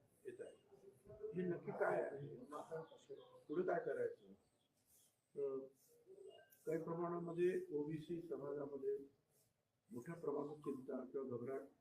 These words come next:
निर्माण झालेली आहे. किंवा आता आमचं आरक्षण आता संपलं आहे, आता आम्ही पुढे काय? तर आमच्या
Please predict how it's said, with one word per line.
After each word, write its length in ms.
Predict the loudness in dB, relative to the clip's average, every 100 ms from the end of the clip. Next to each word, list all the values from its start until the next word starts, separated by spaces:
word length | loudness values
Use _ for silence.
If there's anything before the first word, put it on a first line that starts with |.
| _ -20 -18 -18 -20 -16 -6
निर्माण 360 | -4 -2 -4
झालेली 460 | -4 -6 -4 -4 -6
आहे. 280 | -8 -12 -18 -20 -12 -10 -10 -14 -20 -6
किंवा 220 | 0 2
आता 100 | 4
आमचं 240 | 2 -2
आरक्षण 380 | -2 -2 -4 -8
आता 240 | -6 -6
संपलं 420 | -6 -6 -4 -4 -4
आहे, 340 | -6 -14 _ -20 _ _ _ _ -20 -18
आता 200 | -10 -4
आम्ही 160 | -4 -6
पुढे 380 | -6 6 6 6
काय? 200 | -2 -6
तर 140 | -6
आमच्या 300 | -8 -2 -2